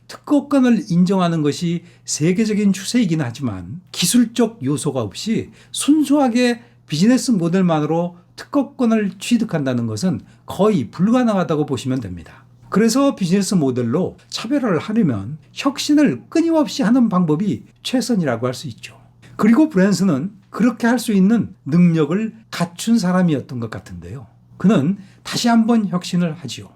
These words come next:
예컨대 비즈니스 항공권 승객은 자동차에서 내리지도 않고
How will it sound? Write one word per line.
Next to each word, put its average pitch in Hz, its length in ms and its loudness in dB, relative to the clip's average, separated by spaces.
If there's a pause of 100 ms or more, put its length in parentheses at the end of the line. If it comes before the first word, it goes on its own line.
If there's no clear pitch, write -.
(340)
예컨대 165 600 2 (240)
비즈니스 190 420 2
항공권 170 580 -2
승객은 139 680 -2
자동차에서 160 800 0
내리지도 147 520 0
않고 117 520 -6